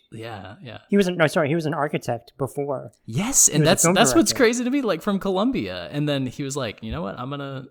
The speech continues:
Speaker 1: switch gears." And then apparently he did study aerospace engineering at some point in college and switched. And I was like, "Of course he did. Of course he did. Like, you, you did everything, apparently."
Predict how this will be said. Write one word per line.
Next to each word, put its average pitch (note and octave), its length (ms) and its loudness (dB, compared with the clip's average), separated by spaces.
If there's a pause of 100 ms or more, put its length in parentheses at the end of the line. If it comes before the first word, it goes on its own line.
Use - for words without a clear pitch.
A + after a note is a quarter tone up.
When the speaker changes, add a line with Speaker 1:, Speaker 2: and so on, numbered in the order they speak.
(140)
Speaker 1:
switch - 320 -6
gears." B2 300 -4
And C#3 200 2
then C3 120 2
apparently A2+ 520 2
he A#2 160 -6
did A2+ 300 -6
study G#2+ 540 -4
aerospace G2+ 760 -8
engineering G2+ 560 -10 (100)
at A#2 200 -10
some G#2+ 400 -4
point G2+ 480 2 (160)
in G#2 240 -6
college G#2+ 800 -10 (140)
and A2+ 140 -4
switched. F#3+ 340 4
And D3 100 -4
I C3+ 40 2
was C3 80 0
like, A#2+ 100 -4
"Of B2 80 -10
course - 200 -6
he - 60 -18
did. - 280 -20
Of B2+ 80 -14
course G#2+ 200 -6
he G2 60 -8
did. - 180 -20 (280)
Like, G2+ 240 -4
you, A2+ 260 -8
you B2+ 140 0
did D3 160 4
everything, G2+ 400 -6
apparently." - 480 -10